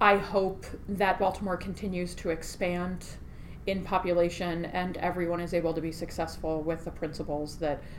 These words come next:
they employ, uh, as they are employers.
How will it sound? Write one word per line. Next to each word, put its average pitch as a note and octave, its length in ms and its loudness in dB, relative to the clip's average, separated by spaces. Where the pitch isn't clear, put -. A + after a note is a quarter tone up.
they E3+ 260 4
employ, E3+ 640 0
uh, E3 260 4
as E3+ 280 2
they E3+ 140 2
are D#3+ 140 2
employers. E3+ 840 -2